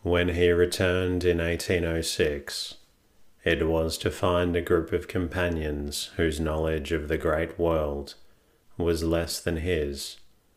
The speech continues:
but who were equally ready for work or for mischief in a little provincial city, which had developed what may be called a town consciousness.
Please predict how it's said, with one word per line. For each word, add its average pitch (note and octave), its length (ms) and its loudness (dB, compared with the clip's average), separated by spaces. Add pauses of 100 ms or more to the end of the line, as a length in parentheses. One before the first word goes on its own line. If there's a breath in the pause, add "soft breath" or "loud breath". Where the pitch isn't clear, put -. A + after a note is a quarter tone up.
(440)
but E2 360 2
who F2+ 180 4
were E2+ 260 2
equally F2 560 0
ready D#2+ 380 0
for E2 260 -2
work D#2+ 680 -2 (100)
or E2 160 -2
for F2+ 160 -4
mischief E2 840 -2
in E2 140 -2
a D#2 140 -2
little D#2 360 2
provincial D#2+ 840 -2
city, D2 540 -2 (800 soft breath)
which E2+ 360 4
had E2 200 2
developed D#2+ 800 0 (140)
what E2 320 -2
may F2 200 0
be E2 180 -2
called D2+ 540 0
a D2+ 140 0
town D#2 400 -4
consciousness. D#2 1120 -6